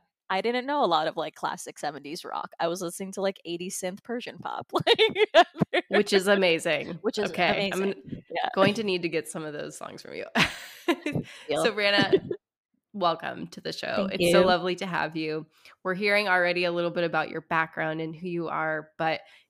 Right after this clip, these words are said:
Speaker 2: tell us a little bit about yourself and then this company that you have, Lily Jade.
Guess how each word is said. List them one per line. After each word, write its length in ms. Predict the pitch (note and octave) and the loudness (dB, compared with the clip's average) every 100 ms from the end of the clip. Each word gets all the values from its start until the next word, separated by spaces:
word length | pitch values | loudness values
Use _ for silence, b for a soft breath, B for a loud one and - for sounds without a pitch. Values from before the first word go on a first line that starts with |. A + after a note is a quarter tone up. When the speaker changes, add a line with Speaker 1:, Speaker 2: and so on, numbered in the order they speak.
| _ - | _ -6
Speaker 2:
tell 180 | G#3+ G#3+ | 2 2
us 160 | A#3 | 2
a 40 | A3+ | 0
little 240 | G3+ F3+ | 2 2
bit 200 | F3 E3 | 2 0
about 320 | D#3 D#3 D#3 D#3+ | 2 2 2 0
yourself 640 | D#3 D#3 D#3+ D3+ D#3+ E3+ | -4 -2 2 4 4 0
and 140 | - D#3+ | -4 -4
then 120 | D#3 | -2
this 160 | D#3+ - | -4 -6
company 420 | - G#3 G3 - | -6 -4 -4 -6
that 140 | F2+ | -6
you 120 | - | -6
have, 260 | F3+ - - | -4 -4 -2
Lily 260 | E3 D#3+ E3+ | -2 -2 -2
Jade. 440 | E3+ E3 - - | 2 2 0 -6